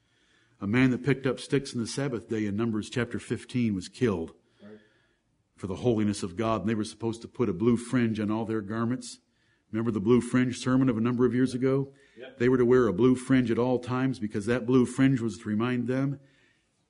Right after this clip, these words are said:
Speaker 1: that presumptuous sins against the holiness of God would be dealt with severely like they were with that man. Do you need a piece of blue fringe hanging on your refrigerator just to remind you?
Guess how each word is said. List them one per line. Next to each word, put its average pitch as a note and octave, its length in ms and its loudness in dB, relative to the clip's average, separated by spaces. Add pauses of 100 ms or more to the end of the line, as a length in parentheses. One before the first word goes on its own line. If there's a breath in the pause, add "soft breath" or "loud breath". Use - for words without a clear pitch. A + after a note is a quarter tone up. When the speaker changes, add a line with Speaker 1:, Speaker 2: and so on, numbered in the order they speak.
(320)
Speaker 1:
that G#2 160 -8
presumptuous B2 720 0
sins C#3 240 4
against B2 300 -4
the G#2 100 -6
holiness B2 400 4
of G#2 120 -6
God B2 260 2
would A#2+ 80 0
be G#2+ 80 0
dealt A#2+ 280 2
with B2+ 200 0
severely A2 480 0
like G#2+ 220 -6
they A2 80 -6
were A2+ 180 -2
with A2 180 -6
that A2+ 220 -8
man. A2 340 -8 (2250)
Do G#2 120 -6
you A2 80 0
need A#2+ 160 2
a A#2+ 40 -2
piece C3 240 -6
of G#2 100 -6
blue A#2+ 180 2
fringe C3+ 380 0
hanging C3+ 260 0
on B2+ 120 -4
your B2+ 100 -4
refrigerator C3+ 600 0
just B2+ 220 -8
to C3 80 -6
remind C3 400 -4
you? D3 200 -4